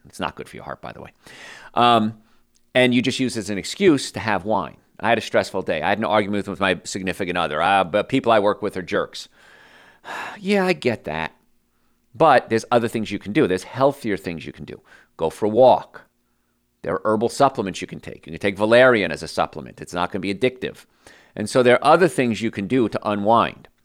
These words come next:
Um, we're gonna talk about that in a second, the stress that you may have in your body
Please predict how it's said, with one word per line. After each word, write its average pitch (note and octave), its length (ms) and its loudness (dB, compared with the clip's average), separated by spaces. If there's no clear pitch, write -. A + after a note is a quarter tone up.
Um, F2+ 360 -6
we're F#2 100 -6
gonna F#2 160 -8
talk G#2 180 0
about F#2 180 -2
that F#2+ 140 -2
in - 40 -14
a E2 40 -14
second, G2+ 340 -2
the F2+ 180 -12
stress - 520 -2
that F#2+ 120 -4
you F#2 140 -6
may G2+ 140 -4
have F#2 200 -2
in F#2 80 -8
your F2 80 -6
body G#2 360 4